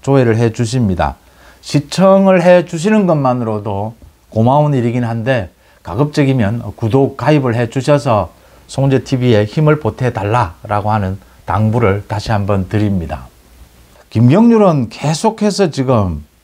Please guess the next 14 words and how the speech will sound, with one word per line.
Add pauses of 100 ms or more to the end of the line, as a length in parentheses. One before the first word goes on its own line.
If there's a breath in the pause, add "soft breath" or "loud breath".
(480)
윤재옥
원내대표가 (260 soft breath)
이
사정을
설명을
하고
당의
기조를
좀
따라달라라고
하는데도
반발을
하고
있습니다.